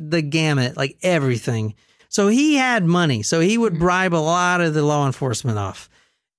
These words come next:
Speaker 1: If you wanna read this, this is what eventually happened to the Dutch couple when,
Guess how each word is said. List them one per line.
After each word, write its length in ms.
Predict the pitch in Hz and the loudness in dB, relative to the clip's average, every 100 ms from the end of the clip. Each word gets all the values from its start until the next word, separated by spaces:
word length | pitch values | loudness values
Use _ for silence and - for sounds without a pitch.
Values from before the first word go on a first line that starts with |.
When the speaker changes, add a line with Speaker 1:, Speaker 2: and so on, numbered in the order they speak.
| _ | _
Speaker 1:
If 120 | 151 | -2
you 100 | 214 | 0
wanna 160 | 220 202 | 2 2
read 200 | 190 160 | 2 0
this, 240 | 127 - | 0 -2
this 280 | 202 254 - | -2 -2 0
is 260 | 294 254 - - _ _ _ _ | -2 -2 -6 -18 _ _ _ _
what 260 | 160 185 190 | -2 0 0
eventually 720 | 190 139 185 208 220 214 208 | -2 0 0 0 0 0 0
happened 840 | 160 - 165 170 - 160 135 123 - _ _ _ _ | -2 -4 -4 -2 -2 0 0 -2 -8 _ _ _ _
to 560 | - 180 147 135 123 110 - _ _ _ | -6 0 2 2 2 -2 -6 _ _ _
the 600 | 156 123 139 127 120 120 - 156 107 | -4 0 0 2 2 0 -4 -14 -4
Dutch 400 | 160 180 - - | -2 0 -4 -4
couple 580 | 147 110 - 117 170 - _ _ - | -4 -4 -4 -4 -4 -8 _ _ -4
when, 500 | 135 139 135 135 | 0 2 2 0